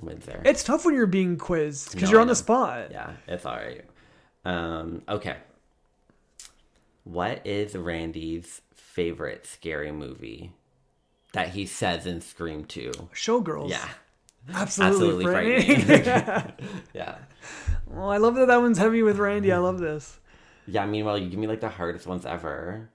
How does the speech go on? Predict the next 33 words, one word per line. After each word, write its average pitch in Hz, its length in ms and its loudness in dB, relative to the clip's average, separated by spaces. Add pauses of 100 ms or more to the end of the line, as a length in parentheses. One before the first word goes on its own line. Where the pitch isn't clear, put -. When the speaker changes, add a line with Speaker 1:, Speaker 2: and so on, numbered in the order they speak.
Speaker 1:
No, 87 120 -8
I'm 85 100 -12
keep - 260 -18
teasing. - 380 -14 (180)
<laughs> 147 120 -2 (2250)
Speaker 2:
Wow, 277 680 -2
piece 220 220 -4
of 190 120 -2
shit. 180 340 -6
<laughs> 180 140 4
No, 311 80 12
I'm 240 160 12
joking. - 420 8
<laughs> - 20 -6
Speaker 1:
That's 98 560 -2
all 85 160 0
good. 67 320 -6 (680)
Speaker 2:
Um, 185 600 8 (100)
okay, 190 240 4
Speaker 1:
Wait. - 0 - (200)
Speaker 2:
ready? 190 100 4
So 196 120 4
we've 208 180 4
got, 214 200 4
I 190 80 6
have 202 200 2 (480)
Speaker 1:
I 92 60 0
have 87 120 -2
one 82 120 0
Speaker 2:
so 71 100 -2
Speaker 1:
left. 60 100 -2
Speaker 2:
I 214 120 10
gave, 262 260 4